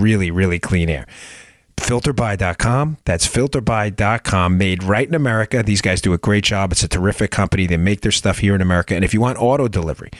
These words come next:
say you want your filters changed out once a year, set up auto delivery.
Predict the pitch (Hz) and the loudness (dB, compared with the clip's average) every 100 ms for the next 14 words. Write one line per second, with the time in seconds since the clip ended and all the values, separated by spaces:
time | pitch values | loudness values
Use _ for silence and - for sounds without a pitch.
0 | - - - - 117 120 120 87 104 123 | -20 -20 -10 -2 0 2 0 -2 -2 -2
1 | - 107 - 104 98 98 87 92 95 78 | 0 -2 0 -2 0 0 0 0 0 0
2 | - 104 - 101 113 120 127 147 160 | 2 0 0 0 0 0 -2 0 -2